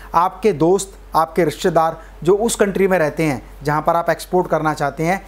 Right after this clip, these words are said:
उनकी मदद लें। उनके आसपास में कहां-कहां पर कौन-कौन से offices हैं, कौन सी companies हैं, उनके contact number,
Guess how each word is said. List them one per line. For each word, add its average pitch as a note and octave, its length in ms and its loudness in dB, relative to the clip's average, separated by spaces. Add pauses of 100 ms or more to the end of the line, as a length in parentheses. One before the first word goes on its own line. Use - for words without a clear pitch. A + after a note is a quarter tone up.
(200)
उनकी E3+ 260 0
मदद D3+ 380 2
लें। F#3+ 180 -2 (280)
उनके E3 200 2
आसपास E3 600 0
में D#3 140 0 (240)
कहां-कहां E3+ 440 0
पर E3 160 -2
कौन-कौन D#3+ 400 -2
से D#3 120 -2
offices E3 480 0
हैं, E3 160 0
कौन D#3 200 -2
सी C#3+ 160 -2
companies D#3 460 0
हैं, E3+ 160 0 (300)
उनके D3+ 220 0
contact D3+ 460 0
number, E3 340 2